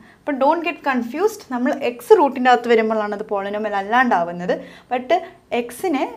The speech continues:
ആ, ഏതെങ്കിലും ഒരു റൂട്ട് നമ്പർ അല്ലേ, ഡെഫിനിറ്റ് നമ്പർ, ഇതൊരു ഇറാഷണൽ നമ്പർ അല്ലേ, വെച്ച് മൾട്ടിപ്ലൈ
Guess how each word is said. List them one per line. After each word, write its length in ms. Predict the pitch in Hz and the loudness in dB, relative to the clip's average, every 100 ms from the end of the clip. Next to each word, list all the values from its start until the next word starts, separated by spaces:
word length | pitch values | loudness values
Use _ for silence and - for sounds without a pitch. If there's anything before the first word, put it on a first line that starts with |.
| - | 0
ആ, 40 | 214 208 208 220 | 4 6 6 4
ഏതെങ്കിലും 380 | 220 226 233 220 | 2 -2 0 0
ഒരു 60 | 214 | 2
റൂട്ട് 260 | 226 240 285 262 226 | -4 -4 -6 -6 -4
നമ്പർ 200 | 220 220 196 | 0 0 0
അല്ലേ, 100 | 190 196 | -4 -8
ഡെഫിനിറ്റ് 360 | 190 240 233 208 | -4 -6 -4 -6
നമ്പർ, 180 | 190 185 | -6 -4
ഇതൊരു 200 | 240 285 240 254 | -2 -4 -4 0
ഇറാഷണൽ 360 | 269 277 302 320 | 2 2 2 2
നമ്പർ 200 | 285 277 | 4 4
അല്ലേ, 160 | 220 190 - - - | 2 0 -10 -20 -12
വെച്ച് 180 | 311 339 330 | -6 2 2
മൾട്ടിപ്ലൈ 380 | - 330 330 | 2 6 6